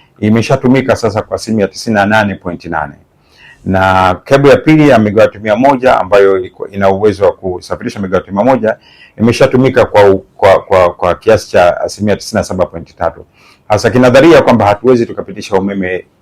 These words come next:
zaidi ya hapo. Lakini kwa sasa tunapokea megawati mia moja thelathini na tano point saba kutoka tanesco, lakini mahitaji yetu kwa sasa ni mahita-, ni megawati mia moja sitini na tano.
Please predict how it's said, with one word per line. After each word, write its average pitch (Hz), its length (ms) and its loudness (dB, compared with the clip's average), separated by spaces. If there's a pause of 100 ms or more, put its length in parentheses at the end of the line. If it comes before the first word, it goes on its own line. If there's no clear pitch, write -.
(140)
zaidi 98 520 0
ya 90 380 2
hapo. - 480 -2 (500)
Lakini 139 600 2
kwa 120 240 0
sasa - 300 2
tunapokea 120 500 0
megawati 107 380 0
mia 104 100 -4
moja 104 200 -2
thelathini 95 340 -4
na 90 100 -2
tano 120 260 -2
point 92 220 -14
saba 135 400 -2 (320)
kutoka 92 300 -2
tanesco, 127 640 -2 (260)
lakini 135 240 0
mahitaji 127 500 2
yetu 165 360 4
kwa 110 200 2
sasa 82 520 -2 (340)
ni 101 80 -6
mahita-, 98 400 0
ni 107 80 -2
megawati 104 440 2
mia 95 100 -8
moja 90 180 -8
sitini - 240 -10
na 78 60 -4
tano. 80 360 -6